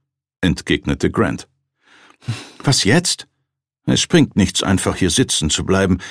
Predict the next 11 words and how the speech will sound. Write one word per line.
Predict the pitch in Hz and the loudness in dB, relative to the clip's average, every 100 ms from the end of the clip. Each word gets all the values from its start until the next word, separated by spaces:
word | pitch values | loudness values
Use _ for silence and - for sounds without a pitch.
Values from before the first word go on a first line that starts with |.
| - _ _ | -20 _ _
Ich | 123 143 | 0 2
habe | 127 117 | 2 2
zwar | - 101 | 0 0
keine | 107 101 - | 2 2 2
Ahnung, | 131 139 90 90 | 4 4 4 2
was | - | 0
von | - - - - | -2 -2 -2 0
uns | 101 - | 0 0
erwartet | - 80 127 104 92 | -2 -2 -2 -2 0
wird, | 104 90 | 2 2
aber | 98 | 2